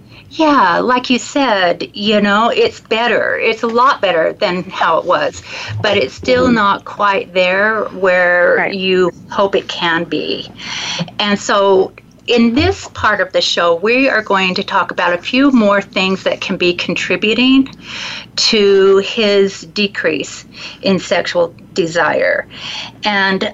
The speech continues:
Speaker 1: um, so you said that you tried to do some things to, you know, um,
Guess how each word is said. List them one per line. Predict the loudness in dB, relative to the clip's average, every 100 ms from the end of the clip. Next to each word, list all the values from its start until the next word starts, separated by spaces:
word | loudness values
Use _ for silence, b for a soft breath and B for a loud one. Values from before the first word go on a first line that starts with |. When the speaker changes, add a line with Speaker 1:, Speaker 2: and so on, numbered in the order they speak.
| -4
Speaker 1:
um, | 0 0 -2
so | 0
you | 0 2 2
said | 0 -2 -2 2 2 2 0 -4
that | -2 0 0 -4
you | -6 -2 2 2 2 0
tried | -2 -2 0 0 -2
to | -4
do | 0 0
some | 0 -6 -6
things | -2 -2 -2 -2 -4 -4 -12 B B B B -4
to, | -2 2 4 4 4 2 0 -4 -14 -8
you | -2 2
know, | 2 2 -2 -10 -8 -2
um, | 0 2 0 -2 -10